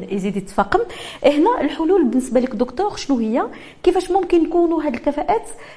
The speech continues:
يعني، آه، قبل ما نوصلوا مثلًا عند ان دكتور، واش ممكن حنا بذاتنا ن-، نكونوا من الكفاءه ديالنا ون-، وتكون عندنا اون فورس مونتال؟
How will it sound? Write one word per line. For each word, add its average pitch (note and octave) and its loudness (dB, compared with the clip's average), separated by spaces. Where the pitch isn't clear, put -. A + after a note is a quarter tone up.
يعني، C#4+ 4
آه، C#4+ 4
قبل G4+ 2
ما F#4+ 4
نوصلوا D#4 0
مثلًا C#4+ 0
عند A#3 -2
ان A#3+ 2
دكتور، G#3 -2
واش C4+ 2
ممكن D4+ 2
حنا A#3+ 0
بذاتنا A3 -2
ن-، G#3+ 0
نكونوا F4 2
من B3 6
الكفاءه A#3+ -2
ديالنا G3+ -2
ون-، F4+ 0
وتكون F4 4
عندنا E4 4
اون D#4+ 0
فورس - -6
مونتال؟ G#3 0